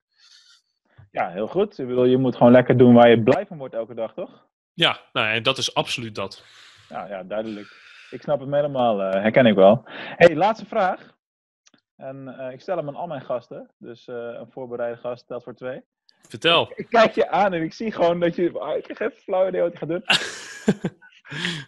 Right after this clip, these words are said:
Speaker 1: Maar wat zou jij doen met duizend pingpongballen?
Speaker 2: Oh, maar dat is, dat is heel makkelijk. Ik zou ze, weet je, ik, ik, ik woon hier in Amsterdam.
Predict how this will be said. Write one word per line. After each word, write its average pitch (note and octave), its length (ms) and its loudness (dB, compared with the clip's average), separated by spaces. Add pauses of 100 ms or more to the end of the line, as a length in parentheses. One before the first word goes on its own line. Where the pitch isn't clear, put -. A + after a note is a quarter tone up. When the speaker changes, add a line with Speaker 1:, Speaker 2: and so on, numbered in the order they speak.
(400)
Speaker 1:
Maar D3+ 200 -2
wat G#3 160 2
zou F3 180 0
jij A3 260 0
doen G3+ 440 -2
met C3+ 220 -8
duizend E3 360 -2
pingpongballen? C#3 760 -6 (1500)
Speaker 2:
Oh, A#2 180 -4
maar A2 120 -2
dat A#2+ 180 -4
is, - 320 -10
dat A2+ 180 -12
is G#2 120 -14
heel A2 120 -10
makkelijk. B2 440 -12 (1700)
Ik C3+ 180 -6
zou C3 240 2
ze, B2+ 100 -4
weet B2 220 -2
je, B2+ 80 -4
ik, B2+ 140 -2 (160)
ik, B2+ 80 -6
ik B2 120 -4
woon C3+ 200 -4
hier B2+ 120 -2
in A#2 60 -2
Amsterdam. A#2 580 -8